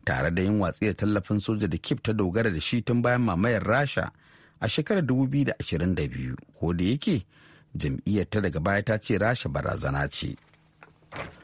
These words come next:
A yau Litinin, sabon Firaministan Birtaniya, Keir Starmer,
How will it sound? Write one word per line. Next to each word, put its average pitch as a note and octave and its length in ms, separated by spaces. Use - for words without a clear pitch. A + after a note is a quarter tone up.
A A#2 120
yau G#3+ 360
Litinin, E3 380
sabon G3 300
Firaministan F#3 640
Birtaniya, C3 600
Keir F3+ 240
Starmer, A2+ 500